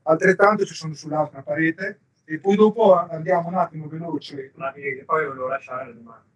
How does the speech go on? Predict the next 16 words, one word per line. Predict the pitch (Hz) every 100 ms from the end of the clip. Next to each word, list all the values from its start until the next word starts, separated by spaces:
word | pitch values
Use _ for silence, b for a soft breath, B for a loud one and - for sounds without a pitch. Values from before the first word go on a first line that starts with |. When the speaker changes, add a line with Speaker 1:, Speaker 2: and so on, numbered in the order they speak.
| _ _
Speaker 1:
Eh, | 165 175
niente, | 202 226 175 165
a | 175
questo | 175 190 196
punto | 233 220
Speaker 2:
No, | 190
Speaker 1:
direi | 185 180
Speaker 2:
perché | 175 170 170
Speaker 1:
che |
Speaker 2:
facciamo | 165 185 - 196 190 175
l'ambiente | 170 196 190 196
Speaker 1:
facciamo | 196 185
Speaker 2:
veloce. | 175
Speaker 1:
vedere | 180 175
l'ambiente | 170 170 180 175 165
veloce. | 160 139 _ _